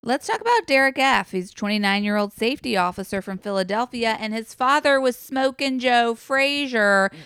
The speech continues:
the American professional boxer who was the first person to beat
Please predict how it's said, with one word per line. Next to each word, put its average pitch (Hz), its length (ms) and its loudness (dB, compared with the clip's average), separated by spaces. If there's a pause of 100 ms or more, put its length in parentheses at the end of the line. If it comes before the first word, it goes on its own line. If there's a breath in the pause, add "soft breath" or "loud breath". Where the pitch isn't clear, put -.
the 220 100 2
American 233 500 2
professional 214 480 -4
boxer 208 460 0
who 196 80 0
was 190 160 -4
the 196 80 -6
first 220 360 -8
person 185 460 -6
to 240 180 -6
beat 175 380 -6